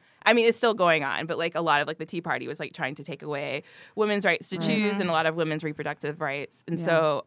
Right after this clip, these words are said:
Speaker 3: Now the Tea Party is just the Republican Party.
Speaker 1: Yeah, now they're literally just
Speaker 2: <laughs> Literally, yeah.
Speaker 1: Republicans. Yeah. And Noam Chomsky, he said that the Republicans are the most dangerous organization to ever exist in human history.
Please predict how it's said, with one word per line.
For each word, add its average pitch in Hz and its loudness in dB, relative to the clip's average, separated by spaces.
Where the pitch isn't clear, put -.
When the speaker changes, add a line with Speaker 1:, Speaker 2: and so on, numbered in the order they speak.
Speaker 3:
Now 196 2
the 196 -4
Tea 185 -6
Party 175 -4
is 160 -8
just 160 -10
the 123 -8
Republican - -12
Party. - -6
Speaker 1:
Yeah, 226 6
now 262 10
they're 294 10
literally 196 8
just 170 2
Speaker 2:
<laughs> - -
Literally, 175 6
yeah. 151 2
Speaker 1:
Republicans. 185 -4
Yeah. 156 2
And 233 4
Noam 311 4
Chomsky, 196 0
he 190 -4
said 165 0
that 156 -2
the 190 2
Republicans 175 2
are 160 2
the 160 0
most 156 0
dangerous 147 -4
organization 147 -6
to - -4
ever 151 0
exist 147 -8
in 151 -8
human 135 -8
history. - -10